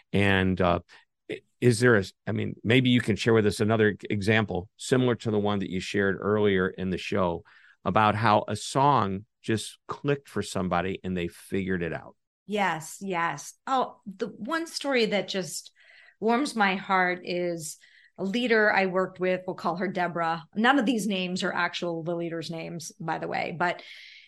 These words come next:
Speaker 2: she got some three sixty feedback that she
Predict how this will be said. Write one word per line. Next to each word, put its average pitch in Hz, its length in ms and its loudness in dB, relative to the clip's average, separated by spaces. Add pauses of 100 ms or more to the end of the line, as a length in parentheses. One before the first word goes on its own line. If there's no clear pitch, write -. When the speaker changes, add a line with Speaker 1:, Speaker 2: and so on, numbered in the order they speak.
(180)
Speaker 2:
she 294 720 2 (400)
got 262 340 4
some 240 440 -2 (120)
three 262 280 2
sixty - 480 -4
feedback 165 800 -4
that 180 520 0 (340)
she 247 640 0